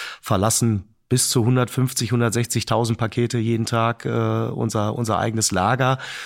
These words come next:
Und, äh, zur Kapazität, ähm, das Lager ist mal geplant worden für eine Kapazität von ungefähr einer Milliarde Umsatz. Ne, ähm, wir haben ja über Zahlen gesprochen. Ne, wir werden wahrscheinlich zwei Jahre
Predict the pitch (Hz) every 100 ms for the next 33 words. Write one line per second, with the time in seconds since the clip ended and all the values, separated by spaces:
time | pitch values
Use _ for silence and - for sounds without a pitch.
0 | - - 110 110 - 107 - 107 113 113
1 | - 107 - 127 160 - - - - -
2 | 123 117 110 107 98 98 - 85 107 131
3 | 135 123 - 120 120 110 110 104 - 110
4 | 131 131 113 127 123 113 117 110 113 110
5 | 104 101 117 - 104 113 - 104 107 117
6 | 117 104 98 110 104 - 120 143 170 214
7 | - - - - - - - 123 123 120
8 | 127 117 113 107 101 107 110 101 104 -
9 | 117 120 110 - 123 127 135 139 135 -
10 | - - 117 120 104 98 113 117 110 -
11 | 117 143 135 127 - - _ - - -
12 | 113 131 117 135 127 135 127